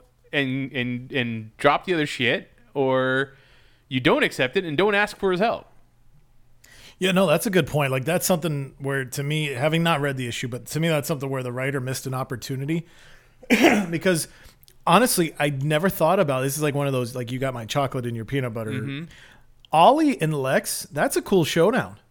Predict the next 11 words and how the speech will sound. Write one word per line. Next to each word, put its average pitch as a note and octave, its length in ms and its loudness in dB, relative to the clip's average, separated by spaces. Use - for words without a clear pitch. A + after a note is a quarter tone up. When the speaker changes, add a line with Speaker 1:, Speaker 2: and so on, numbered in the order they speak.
Speaker 1:
Yeah. A3+ 300 2
Speaker 2:
I D3 120 0
mean, D#3+ 100 4
they're B3 180 6
just F#3 320 2
both F#3 280 2
two G3+ 200 0
dudes, C#3 400 -2
really D#3 260 0
smart C#3 540 -2
entrepreneurs. C#3+ 840 -2